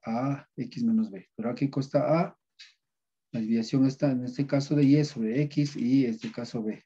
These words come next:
Calculo de esa manera. Estos valores están acá. U de Y, U de, eh, sigma X, ¿sí? U de Y y sigma X está en este caso. Sigma, ¿sí? Sigma Y, perdón, sigma Y X. Sí, estos valores están dados en las tablas, ¿no?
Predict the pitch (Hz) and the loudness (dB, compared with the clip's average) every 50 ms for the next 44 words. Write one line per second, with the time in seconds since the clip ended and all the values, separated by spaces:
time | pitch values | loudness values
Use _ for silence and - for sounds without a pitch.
0 | _ _ - 107 - - 123 123 - 147 151 151 147 143 151 160 170 - _ _ | _ _ -18 -12 -10 -10 -10 -6 -2 0 2 4 4 4 4 2 -2 -6 _ _
1 | _ _ _ _ _ _ _ _ _ _ _ - 143 139 - 151 147 143 151 151 | _ _ _ _ _ _ _ _ _ _ _ -2 0 2 4 4 6 6 6 4
2 | 147 - 139 127 127 123 - - 151 - - - _ _ _ _ _ _ _ _ | 2 0 -2 -4 -4 -4 0 0 0 0 0 -6 _ _ _ _ _ _ _ _
3 | _ _ 123 127 139 139 151 147 135 139 151 160 190 - - _ _ 135 135 135 | _ _ -2 -2 0 2 4 4 4 6 4 2 0 -2 -8 _ _ -4 -4 -2
4 | 127 123 120 123 131 147 - 131 117 110 - - 143 135 131 120 110 - - - | -2 -4 -4 -4 -8 -8 -6 -6 -6 -6 -2 4 6 6 6 6 2 -4 -6 -16
5 | - - - - - 180 220 - - _ _ 117 127 135 139 151 147 139 135 143 | -20 -20 -20 -8 -6 -6 -6 -6 -8 _ _ -4 -2 2 4 6 6 8 8 6
6 | 165 226 - - _ _ _ _ _ _ _ _ _ _ _ _ _ _ 139 - | 6 4 -2 -8 _ _ _ _ _ _ _ _ _ _ _ _ _ _ -18 -2
7 | - 151 147 147 143 135 135 143 143 139 156 147 139 - - - - 113 104 98 | 2 4 6 6 6 6 4 2 2 2 2 0 0 0 -4 -8 -8 -6 -6 -8
8 | - - _ 110 - - - _ - - _ _ - - 156 156 156 160 175 170 | -10 -14 _ -16 -16 -16 -20 _ -20 -20 _ _ -2 2 2 4 4 4 2 -2
9 | - _ _ _ _ _ _ _ _ _ _ _ _ _ _ _ _ _ _ _ | -6 _ _ _ _ _ _ _ _ _ _ _ _ _ _ _ _ _ _ _
10 | _ _ - 170 180 214 143 - - 147 143 143 139 131 135 143 143 - 117 110 | _ _ -4 -4 -4 -4 -6 -4 2 4 6 8 8 8 8 6 4 2 -2 -8
11 | 110 110 - - - 131 120 117 113 107 101 92 - - - - _ - - 110 | -10 -10 -14 -10 -6 -2 -2 0 0 -2 -4 -6 -14 -18 -20 -20 _ -14 -10 -10
12 | 110 - - 127 139 156 156 147 139 131 - 131 113 113 120 113 107 95 - _ | -10 -8 -6 -2 0 2 4 4 2 2 0 0 0 2 2 0 -2 -6 -8 _
13 | - 87 92 101 107 147 165 170 | -12 -12 -10 -8 -8 -8 -8 -8